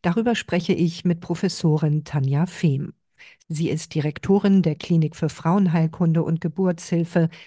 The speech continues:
mit zertifiziertem gynäkologischen Krebszentrum im Universitätsklinikum Düsseldorf.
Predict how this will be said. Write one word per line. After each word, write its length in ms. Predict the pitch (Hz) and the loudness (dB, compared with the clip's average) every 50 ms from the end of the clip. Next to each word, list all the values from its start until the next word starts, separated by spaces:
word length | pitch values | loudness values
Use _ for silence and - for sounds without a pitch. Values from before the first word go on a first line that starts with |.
| - - | -4 0
mit 240 | 175 202 214 214 - | 0 0 0 0 -4
zertifiziertem 1160 | - - 214 208 220 - - 180 - 180 156 - - - 190 196 202 196 - 170 160 156 156 | -6 -4 -2 -2 -2 -4 -6 -6 -4 -6 -6 -6 -4 0 0 0 0 0 0 0 0 0 0
gynäkologischen 920 | 165 165 156 160 156 - - 165 170 165 175 180 165 170 156 - 165 165 | 0 0 0 -2 -2 -2 0 2 4 4 4 4 2 0 -2 -2 -4 -4
Krebszentrum 960 | - - - 190 185 - - - - - - 175 175 165 - - 170 165 151 160 - - - - _ _ | -2 0 0 0 0 -2 -6 -12 -6 -2 0 0 0 2 2 2 2 2 2 0 -4 -12 -20 -20 _ _
im 120 | - 233 233 | 0 0 2
Universitätsklinikum 1400 | - 208 202 190 156 175 165 156 160 151 - - 156 135 - - - - - 151 143 147 143 - - 170 180 180 | 4 4 4 4 4 2 0 0 -2 -4 -4 -4 -4 -4 -6 -10 -10 -4 -2 -2 0 -2 -2 0 2 2 2 4
Düsseldorf. 760 | - 202 190 - - 175 151 151 160 143 - - - - - | 4 2 2 4 4 2 4 2 0 -4 -6 -8 -14 -18 -20